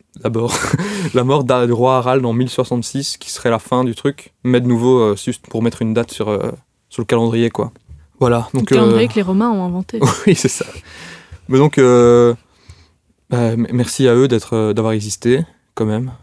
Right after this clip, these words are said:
Speaker 2: Ou, ouais.
Speaker 1: <laughs> Je sais
Speaker 2: Ouais.
Speaker 1: pas.
Speaker 2: Je sais pas. Moi, je sais pas. Je
Speaker 1: Mais,
Speaker 2: ne
Speaker 1: euh,
Speaker 2: prononce pas.
Speaker 1: ça fait des belles histoires, quoi.
Speaker 2: Oui.
Speaker 1: Donc c'est, c'est comme ça que les deux ont, ont péri, on va dire. Mais de nouveau, c'est pas,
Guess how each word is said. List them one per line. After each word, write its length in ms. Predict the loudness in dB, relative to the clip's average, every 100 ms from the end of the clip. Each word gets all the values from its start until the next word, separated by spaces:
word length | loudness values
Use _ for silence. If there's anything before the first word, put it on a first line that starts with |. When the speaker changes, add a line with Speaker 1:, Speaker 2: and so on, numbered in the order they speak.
| -20 _ -10
Speaker 2:
Ou, 360 | -10 _ -4 -2
ouais. 160 | -4 -8 _
Speaker 1:
<laughs> 120 | -10
Je 240 | -4 2 2
sais 120 | 2
Speaker 2:
Ouais. 40 | 0 0
Speaker 1:
pas. 80 | -2
Speaker 2:
Je 40 |
sais 160 | 2 2
pas. 280 | 2 0 0 -4 -8 -6 2
Moi, 120 | 2
je 60 |
sais 140 | 4 0
pas. 220 | 0 -4 -6 -14 -8
Je 100 | 0
Speaker 1:
Mais, 140 | 2
Speaker 2:
ne 40 | 4
Speaker 1:
euh, 140 | 4
Speaker 2:
prononce 320 | 4 4 2
pas. 140 | 0 -2
Speaker 1:
ça 80 | 2
fait 100 | 2
des 100 | 4
belles 200 | 2 0
histoires, 400 | -4 -2 -2 -2
quoi. 160 | -4 -2
Speaker 2:
Oui. 300 | 0 0 -2 -8 _ _ -18 -4
Speaker 1:
Donc 160 | -2 2
c'est, 180 | 0
c'est 160 | 2 0
comme 140 | 0 0
ça 100 | 0
que 60 |
les 100 | 0
deux 180 | 2 2
ont, 560 | 2 0 -2 -2 -4 -8 -8
ont 100 | -8
péri, 380 | 0 2 2 0
on 80 | 0
va 80 | 0
dire. 340 | 2 0 0
Mais 80 | -4
de 60 | -2
nouveau, 260 | 0 0
c'est 180 | -2 -4
pas, 380 | -6 -4 -6 -10